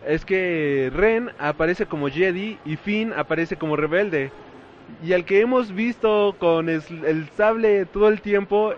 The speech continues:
es al, al chico negro, bueno, al negrito. Y a la chava nunca la hemos visto con el sable ni nada por el estilo. Así que esto puede ser como una, un triquiñuela, un truco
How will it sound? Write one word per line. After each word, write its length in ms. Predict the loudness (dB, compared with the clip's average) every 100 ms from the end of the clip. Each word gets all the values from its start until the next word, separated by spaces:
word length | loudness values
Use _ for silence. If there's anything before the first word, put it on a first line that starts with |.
| -2
es 160 | 0 2
al, 240 | 0 -2 -2
al 200 | -2 -4
chico 360 | -8 -4 -2
negro, 340 | 0 0 0 -2
bueno, 200 | -2 -4
al 140 | -4
negrito. 480 | -6 -6 -6 -6 -6 -12 -20 -20 -20 -20 -20 -18 -6
Y 480 | -2 -2 -4 -6 -4
a 120 | -2
la 140 | -2 -2
chava 240 | -4 -4
nunca 260 | -4 -2 0
la 80 | 0
hemos 280 | -2 -6
visto 300 | -8 -6 -6
con 220 | -2 -2 0
el 200 | -2 -4
sable 380 | -8 -6 -4 -4
ni 100 | -2
nada 220 | -2 -2
por 160 | -2
el 120 | -2 -2
estilo. 600 | -4 -6 -2 -2 -2 -6 -18 -18 -8
Así 220 | -6 -4
que 120 | -2
esto 180 | -2 0
puede 260 | 4 4 4
ser 200 | 4 2
como 220 | 2 2
una, 1000 | 2 2 2 0 -2 -2 -2 -2 -2 -4
un 180 | -6 -8 -8
triquiñuela, 840 | -10 -8 -6 -4 -2 -2 -2 -2
un 260 | -2 -2 -2
truco 520 | -2 -2 -2 -4